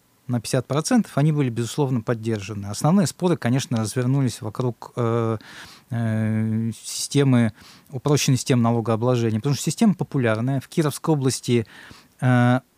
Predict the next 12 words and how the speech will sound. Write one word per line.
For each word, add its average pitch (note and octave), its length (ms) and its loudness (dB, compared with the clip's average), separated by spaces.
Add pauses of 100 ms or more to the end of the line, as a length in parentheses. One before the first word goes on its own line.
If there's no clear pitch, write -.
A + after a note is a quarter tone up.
(200)
порядка C#3+ 380 2
восемнадцати D3+ 720 0
тысяч - 480 -4 (400)
юридических C#3+ 800 -2
лиц D#3 240 0
только D3 300 2
в - 80 -10
пострадавших B2+ 640 -2
отраслях A3 680 -2 (640)
используют. F3 680 0
Это C3+ 420 0
и, B2+ 500 0